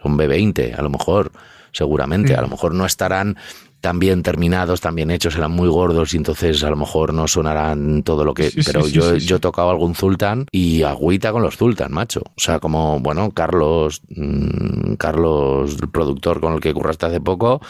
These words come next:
Speaker 1: tiene un Zultan
Speaker 2: Hernández.
Speaker 1: allí, Carlos Hernández, eh,
Speaker 2: Ah.
Speaker 1: y, y suena que flipas. Eh, pero bueno, si te vas a otras marcas, digamos, marcas... Para mí hay dos, dos grandes clasificaciones, las marcas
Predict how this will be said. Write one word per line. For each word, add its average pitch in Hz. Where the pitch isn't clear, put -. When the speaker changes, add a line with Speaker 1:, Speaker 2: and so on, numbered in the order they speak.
Speaker 1:
tiene 104
un 87
Zultan 165
Speaker 2:
Hernández. 127
Speaker 1:
allí, 107
Carlos 73
Hernández, 110
eh, 71
Speaker 2:
Ah. 143
Speaker 1:
y, 82
y 71
suena 76
que 95
flipas. -
Eh, 82
pero 82
bueno, 104
si 90
te 82
vas 87
a 104
otras 98
marcas, 107
digamos, 104
marcas... 101
Para 107
mí 143
hay 160
dos, 143
dos 110
grandes 107
clasificaciones, 85
las 82
marcas 117